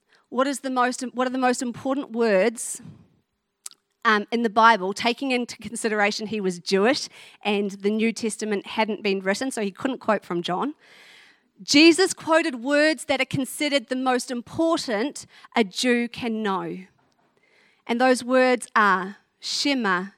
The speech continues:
Yisrael, Adonai Elohim, Adonai Echad.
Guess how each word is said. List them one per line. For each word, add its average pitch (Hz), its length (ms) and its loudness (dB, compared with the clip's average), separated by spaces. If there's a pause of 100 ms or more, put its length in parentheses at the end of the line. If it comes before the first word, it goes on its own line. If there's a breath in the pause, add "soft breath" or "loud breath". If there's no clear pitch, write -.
(340)
Yisrael, 196 840 -2 (340)
Adonai 254 680 6
Elohim, 226 600 4 (220)
Adonai 214 600 2 (100)
Echad. 196 500 -6